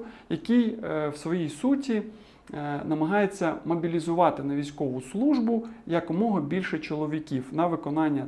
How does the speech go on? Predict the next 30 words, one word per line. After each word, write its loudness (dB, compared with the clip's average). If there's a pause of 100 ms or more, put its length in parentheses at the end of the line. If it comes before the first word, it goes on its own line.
(120)
тих 0
чи -4
інших -4
завдань. -6 (260)
Це 0
можуть 6
бути -2
також 0
і 0
жінки, 0
це -4
не 0
заборонено. 2 (360)
Проте 0
жінки, -2
вони 2 (240)
йдуть 0
добровільно, 4
а 0
чоловіки, 2 (300)
вони 2
мають 0 (520)
певний 6
обов'язок, 4 (140)
і -2
тому 0
їх -2
можуть 0 (260)
мобілізувати 0
примусово. -2